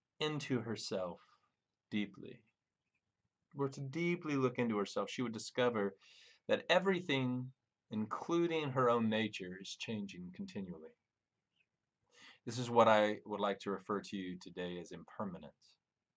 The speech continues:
That nothing is as it seems except for what is.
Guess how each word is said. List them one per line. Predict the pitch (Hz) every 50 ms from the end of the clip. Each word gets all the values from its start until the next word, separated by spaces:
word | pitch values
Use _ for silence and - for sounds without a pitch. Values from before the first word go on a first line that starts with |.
| _ _ _ _ - _ _ _ _ _ _ _ _ _ _ _ _ _ _ _ _ _ _ _ _ _ _ _ _ _ _ _ _ _ _ _ _ _ _ _ - - - - - - - -
That | - 139 139
nothing | 139 135 147 165 180 190 190 185 196 180 165 151 139 131 123 117 113 113 - _ _ _ _ _ _ _ _ _ _ _ _ _ _ _ _ _ _ _ _ _ _ _ _ _ _ _ _ _ _ -
is | 175 175 165 147 127 120 123 135 139 - - - - - - _ _ _ _ _ _ _ _ _ _ _ _ _ _ _ _ _ _ _ _ _ _ _ -
as | 123 123 120 117 113
it | 113 104 -
seems | - - - 113 104 101 101 98 95 113
except | - - - - - 120 - - _ - - - -
for | 117 110 107
what | 104 110 113
is. | 123 123 120 90 - - - -